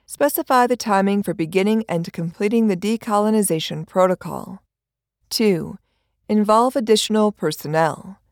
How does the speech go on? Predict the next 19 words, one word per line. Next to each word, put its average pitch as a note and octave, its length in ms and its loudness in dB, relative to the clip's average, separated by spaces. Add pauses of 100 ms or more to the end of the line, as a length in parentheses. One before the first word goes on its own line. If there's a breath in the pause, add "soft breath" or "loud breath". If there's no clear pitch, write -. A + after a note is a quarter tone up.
(320)
For D#3 140 -2
example, D#3+ 640 -4 (460)
materials C#4 600 -2
management G#3+ 500 -2
personnel, F3+ 760 -2 (120)
senior E3 460 0
administrators, D3+ 880 -4 (300)
finance F#3+ 480 -2
managers, A3 600 -2 (300)
infection F3 500 -2
preventionists, E3 840 -2 (400)
perioperative G3 580 2
nurses, F3 600 -4 (560)
to B3 100 -8
define B3 360 4
the C4+ 100 0
product G3 400 0
procurement F#3+ 540 0
plan. - 540 -12